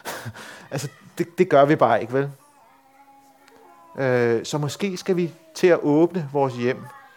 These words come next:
og invitere med. Nu hørte jeg lige her før nede i Nexø. Var det Nexø, hvor de havde, øh, holdt fredagsbar, øh, og, og, og, og bare sagde, øh, med, "Fredag mellem fem og seks,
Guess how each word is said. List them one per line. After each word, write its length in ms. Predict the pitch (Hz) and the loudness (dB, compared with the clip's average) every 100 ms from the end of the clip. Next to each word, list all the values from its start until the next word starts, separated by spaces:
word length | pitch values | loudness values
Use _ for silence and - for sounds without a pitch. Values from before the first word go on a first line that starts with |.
| - | -6
og 140 | 135 139 | -2 -2
invitere 340 | 135 - 139 | -2 0 0
med. 140 | 117 | 0
Nu 100 | 139 | 0
hørte 180 | 165 175 | 2 4
jeg 100 | 175 | 2
lige 100 | 180 | 2
her 180 | 170 156 | 4 4
før 320 | 151 156 151 | 6 6 6
nede 360 | 156 160 160 147 | 2 0 2 0
i 40 | |
Nexø. 520 | 139 151 - 185 127 131 - - - _ _ | 2 2 2 2 2 -2 -14 -20 -20 _ _
Var 60 | 151 | 0
det 100 | 147 | 4
Nexø, 360 | 180 - 185 | 2 4 4
hvor 140 | 151 151 | 6 6
de 140 | 151 | 6
havde, 640 | 151 143 143 139 135 131 131 | 6 6 8 6 8 6 4
øh, 60 | |
holdt 220 | 131 147 | 2 2
fredagsbar, 840 | - 185 170 175 170 147 127 143 - - - - - | 2 2 4 2 6 6 6 -2 -14 -20 -20 -16 -2
øh, 580 | 147 139 135 131 127 131 - | 4 6 8 8 6 4 2
og, 260 | 143 143 - | 4 6 6
og, 320 | 139 135 117 | 6 8 8
og, 200 | 135 127 | 8 8
og 200 | 135 139 | 6 6
bare 200 | 165 170 | 6 6
sagde, 680 | 170 151 165 165 151 135 | 4 6 8 8 6 4
øh, 60 | 127 127 - - _ - | 2 -2 -16 -20 _ 0
med, 260 | 160 151 | 2 2
"Fredag 300 | - 170 180 | 4 4 6
mellem 140 | 170 170 | 4 4
fem 160 | 180 | 2
og 100 | 175 | 2
seks, 420 | 170 175 - - | 4 2 2 -14